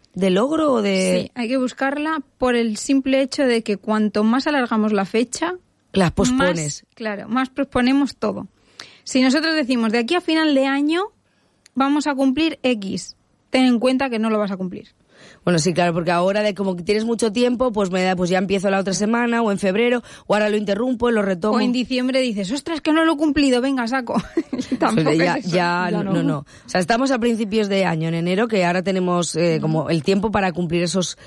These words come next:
Speaker 1: propósitos, pero tiene que ser como os-, sabemos si es un tiempo razonable o no, eh, porque depende de cada propósito y cada persona, entiendo.
Speaker 3: Claro.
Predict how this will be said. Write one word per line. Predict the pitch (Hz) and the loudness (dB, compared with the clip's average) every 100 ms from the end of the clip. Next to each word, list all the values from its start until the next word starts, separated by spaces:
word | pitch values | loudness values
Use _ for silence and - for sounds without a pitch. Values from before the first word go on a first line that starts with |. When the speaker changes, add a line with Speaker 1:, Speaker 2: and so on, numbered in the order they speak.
| - - - | -20 -20 0
Speaker 1:
propósitos, | 208 185 214 254 262 | 0 2 -2 -2 -2
pero | 220 180 - _ - | -2 -2 -6 _ -10
tiene | - 180 | -2 0
que | 202 | 2
ser | 240 | -2
como | 190 196 220 | -2 -2 0
os-, | 262 - | -2 -2
sabemos | 247 226 220 226 220 | 0 0 0 -2 0
si | 214 | -2
es | 214 | 0
un | 196 | 0
tiempo | 196 190 | 0 0
razonable | 190 175 165 165 185 180 | -2 -2 0 0 2 2
o | 160 | 2
no, | 165 190 | 0 -4
eh, | - 131 | -6 -6
porque | 175 165 | -2 0
depende | 151 147 160 | 0 0 0
de | 175 | 2
cada | 156 | 0
propósito | 151 151 165 160 | -2 -2 -2 0
y | 165 | 0
cada | 151 | 0
persona, | 143 160 208 | 0 0 2
entiendo. | 165 208 220 151 | 2 0 -2 -2
Speaker 3:
Claro. | - 208 190 | 0 0 0